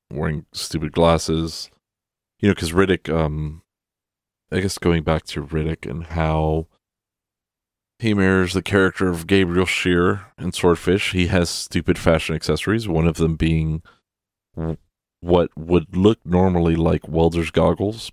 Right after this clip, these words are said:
but if they were made by Oakley in the year two thousand or nineteen ninety-nine. And it's just dumb as fuck. And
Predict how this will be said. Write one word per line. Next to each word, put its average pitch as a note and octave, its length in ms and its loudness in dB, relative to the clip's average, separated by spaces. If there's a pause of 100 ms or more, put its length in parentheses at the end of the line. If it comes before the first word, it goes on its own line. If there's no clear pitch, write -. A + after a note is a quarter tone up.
but - 160 -2 (400)
if E2+ 140 0
they F2 120 4
were D#2+ 160 2
made D#2+ 260 2
by D#2+ 140 0
Oakley D2+ 580 -4 (480)
in E2 140 2
the E2 80 4
year D#2+ 180 4
two D#2+ 200 -4
thousand D2+ 520 -2 (320)
or D#2+ 100 0
nineteen E2 380 2
ninety-nine. D#2+ 580 0 (1160)
And G2 100 2
it's B2+ 120 2
just F#2 380 -2
dumb F#2 220 6
as G#2+ 140 0
fuck. - 520 0 (1000)
And E2+ 400 0